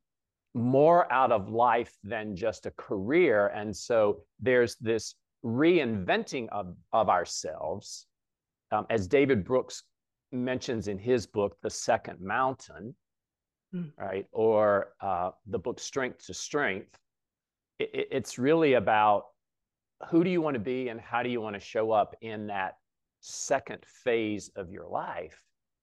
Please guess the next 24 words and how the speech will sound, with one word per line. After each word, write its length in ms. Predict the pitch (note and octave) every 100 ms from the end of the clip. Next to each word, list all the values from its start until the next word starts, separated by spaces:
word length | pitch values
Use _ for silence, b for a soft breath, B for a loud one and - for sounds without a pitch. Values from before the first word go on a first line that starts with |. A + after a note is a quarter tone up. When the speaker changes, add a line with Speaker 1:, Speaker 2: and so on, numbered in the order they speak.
| _ _ _
Speaker 2:
Yeah. 360 | - D#3+ D#3 C#3+ - _ _ _ _ -
Speaker 1:
And 220 | A2 A2
that's 360 | A#2 - -
just, 480 | - - A#2 A2 -
it's, 260 | - A#2 -
uh, 180 | A2 G2
those 240 | G2 F3 D3+
are, 60 | -
those 220 | E3 E3+
are, 80 | -
those 200 | F3+ F#3
are 100 | C#3+
really, 480 | B2+ C#3 D#3 C#3 -
really, 520 | A#2+ F3+ D#3 B2+ A2
um, 380 | G#2 G2 F#2 F2 _ _ _ _ _ -
truly 320 | - F3 A#2+
amazing 580 | G#2 A2 B2 G#2+ F2+ - _
conversations 720 | - B2 G2+ A#2+ B2+ - F#2+
to 80 | -
have, 300 | E2+ A2 - - _
to 60 | -
have 260 | F2+ F#3+ C4+
with 140 | -
people. 280 | - - -